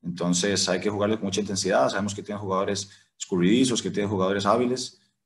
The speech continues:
que tienen un técnico que le gusta mucho la, la posición de la pelota y que, y que sabe a lo que trabaja. Entonces, eh, mañana hay que ser intensos, hay que, hay que mínimo igualarlos en eso y ya luego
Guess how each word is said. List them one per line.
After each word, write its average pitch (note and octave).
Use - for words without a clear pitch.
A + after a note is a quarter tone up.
que F2
tienen G2+
un G2
técnico A2+
que -
le E2+
gusta F#2
mucho G2
la, E2
la E2+
posición F2+
de G2
la G#2
pelota A2+
y F#2+
que, D#2
y E2+
que E2+
sabe F2+
a D#2
lo D#2+
que D#2+
trabaja. F#2+
Entonces, F2+
eh, D2+
mañana F#2
hay A2
que A2
ser A2+
intensos, A2+
hay G2
que, G#2+
hay F#2
que A2
mínimo A2+
igualarlos G#2
en G2
eso A#2+
y -
ya F#2
luego F#2+